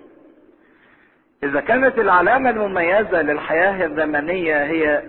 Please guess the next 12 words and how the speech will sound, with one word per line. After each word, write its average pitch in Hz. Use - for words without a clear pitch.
الفساد 147
وعدم 156
البر، 147
فالعلامة 151
المميزة 170
للحياة 147
الابدية 143
هو 139
عدم 139
الايه؟ 135
الفساد 127
والبر. 117